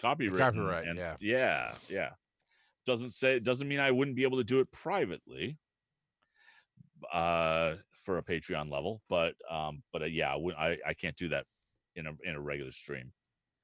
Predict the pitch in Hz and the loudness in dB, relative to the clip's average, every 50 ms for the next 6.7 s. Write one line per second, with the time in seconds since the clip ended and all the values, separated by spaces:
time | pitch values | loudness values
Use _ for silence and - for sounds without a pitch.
0 | _ _ _ _ _ _ - - 62 57 - - _ _ _ _ _ _ _ _ | _ _ _ _ _ _ -12 -10 -10 -10 -10 -16 _ _ _ _ _ _ _ _
1 | _ _ _ _ - - _ - - _ - 85 87 85 85 82 80 170 165 156 | _ _ _ _ -12 -12 _ -14 -20 _ -18 -14 -10 -8 -6 -2 2 4 4 4
2 | 151 - 156 165 151 127 147 170 165 190 180 120 95 87 117 120 123 - - 120 | 4 6 6 4 6 6 6 6 6 6 6 6 4 4 2 2 2 2 0 0
3 | 120 123 123 123 - - - - 127 127 - - 147 127 - 131 113 98 92 92 | 2 4 2 2 2 -2 2 2 2 2 4 2 0 2 2 2 0 2 2 2
4 | 92 90 92 92 - 98 104 107 - - 107 107 107 107 104 92 90 92 87 101 | 2 2 2 0 0 0 0 0 0 0 0 2 2 2 0 0 -2 -2 0 0
5 | 104 101 95 104 101 101 101 101 101 101 101 - - - 80 80 82 87 87 90 | 0 2 2 2 4 4 4 4 4 2 0 -2 -2 -2 0 0 2 2 0 -2
6 | 82 90 90 85 82 92 92 - - 120 120 127 131 | -2 -4 -6 -2 -2 -2 -2 -2 -4 -6 -6 -6 -6